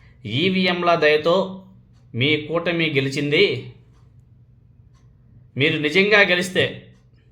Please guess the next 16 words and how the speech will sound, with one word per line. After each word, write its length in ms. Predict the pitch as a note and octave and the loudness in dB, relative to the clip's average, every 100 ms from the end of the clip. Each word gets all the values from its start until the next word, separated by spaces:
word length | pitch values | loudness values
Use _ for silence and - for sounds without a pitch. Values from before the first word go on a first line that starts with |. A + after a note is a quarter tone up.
| _ _ _ _ _ _ _ | _ _ _ _ _ _ _
నిజంగానే 520 | G2+ B2 E3+ F#3 F3+ F3 | -10 -4 -2 0 0 -2
ప్రజలు 360 | E3 D3 E3 | -2 -2 0
ఓట్లేసి 560 | D#3+ D#3+ D#3+ D#3 D#3+ D3 | 2 2 0 -4 -4 -2
గెలిస్తే 680 | C#3+ D3 - D3 G3 - - - _ _ _ _ _ _ _ _ _ _ _ - | -2 -2 0 2 2 0 -12 -20 _ _ _ _ _ _ _ _ _ _ _ -8
రాత్రికి 420 | B2+ E3 F3 F3+ F3+ | 0 0 0 -4 0
రాత్రి 380 | E3+ F#3+ F#3+ | 2 2 -2
వీవీప్యాట్లో, 1000 | F3 E3+ F3+ F3+ F3+ D#3+ D#3 D#3+ D#3 D#3 - _ _ _ _ C#3 | 0 -2 -2 -2 0 -2 -2 -4 -4 -4 -16 _ _ _ _ -8
వీవీప్యాట్ 540 | D#3+ F3+ F3+ D#3+ D3+ | -2 -2 0 0 -2
స్లిప్పులను 440 | - E3 E3 D#3+ | -6 -6 -4 -2
ఎందుకు 340 | E3 D3+ E3+ F#3 | 0 0 -2 -4
తగలబెట్టేశారు 1000 | E3+ D3+ D3+ D3 D3 C#3 C#3+ B2+ B2+ B2+ - | -4 -2 0 0 2 0 0 -4 -6 -10 -14
అని 140 | C#3 C3+ | -8 -4
చెప్పేసి 460 | C#3 C#3+ D3+ C3 | -2 -2 -2 -6
ప్రజంతా 640 | E3 - - C#3 D#3 E3+ F#3+ | -8 -14 -10 -6 -4 -4 -2
కూడా 520 | F#3 F#3 C#3+ E3 - - | 0 0 -2 -4 -12 -6
మాట్లాడుకుంటున్నారు. 760 | D3 F3+ F3 D#3+ C#3+ A#2+ - | -4 -2 -4 -4 -4 -6 -8